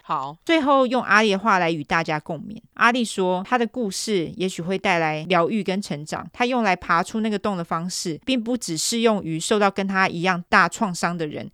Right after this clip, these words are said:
Speaker 2: 可以小到每个人每天所经历的小挫折。我们无法控制那些发生在我们生命当中的事，但是我们可以控制我们怎么去面对这些事情。
Speaker 1: 哇。
Speaker 2: 跟大家共勉之，好吗？
Speaker 1: 好厉害哦。
Speaker 2: 我觉得她真的超厉害，是不是很励志？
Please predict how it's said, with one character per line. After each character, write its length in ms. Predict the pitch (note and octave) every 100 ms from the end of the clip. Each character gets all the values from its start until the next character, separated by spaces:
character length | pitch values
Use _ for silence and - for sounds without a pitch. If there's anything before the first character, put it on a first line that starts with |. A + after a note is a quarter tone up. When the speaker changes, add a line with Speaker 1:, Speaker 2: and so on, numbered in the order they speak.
| -
Speaker 2:
可 120 | A3+
以 40 |
小 300 | A#3+ - -
到 220 | - G3+ E3
每 200 | E3 D3+
个 120 | D#3+
人 160 | D#3+
每 240 | F3 E3 C#3+
天 240 | - F3
所 180 | F3+ C#3+
经 180 | - F3
历 100 | E3
的 60 |
小 200 | D3 D3+
挫 260 | - - D#3
折。 260 | - - - -
我 60 | F#3+
们 120 | F#3
无 140 | G3+
法 180 | A3 F3+
控 220 | - G#3
制 140 | G3 G3
那 100 | G3
些 140 | G3
发 180 | F#3 F#3
生 100 | F3+
在 120 | F#3+
我 40 |
们 120 | D#3+ D#3
生 160 | E3+
命 160 | F3 D#3
当 180 | D#3 D#3
中 120 | D#3
的 60 |
事， 280 | D3 - D3 -
但 140 | F3+
是 100 | G#3
我 40 |
们 80 | D#3
可 120 | E3
以 60 | D3+
控 260 | - F#3+ D#3+
制 200 | F3+ E3
我 60 |
们 200 | D3+ C#3+ C#3+
怎 120 | D3+
么 120 | C#3
去 120 | -
面 180 | E3+ D3+
对 140 | C#3 C3+
这 120 | C#3
些 120 | C3
事 160 | - C#3
情。 220 | - - C#3+ F#3 D#3
Speaker 1:
哇。 140 | D3 - -
Speaker 2:
跟 140 | D#3+
大 80 | D3
家 140 | C#3
共 200 | C#3 D3+
勉 200 | C#3 B2+
之， 260 | - C3+ C3+
好 100 | -
吗？ 240 | C#3+ C3+ C3+
Speaker 1:
好 180 | - D#3
厉 180 | D3+ E3
害 240 | D#3 C#3+
哦。 140 | C3 B2+ -
Speaker 2:
我 80 |
觉 100 | D#3+
得 60 | E3+
她 100 | E3+
真 140 | E3+
的 60 | D#3+
超 180 | D#3 C#3+
厉 160 | C#3+
害， 260 | C#3 C#3 D3 -
是 140 | -
不 40 | G3
是 60 |
很 100 | E3
励 140 | D#3 D3
志？ 280 | - C#3+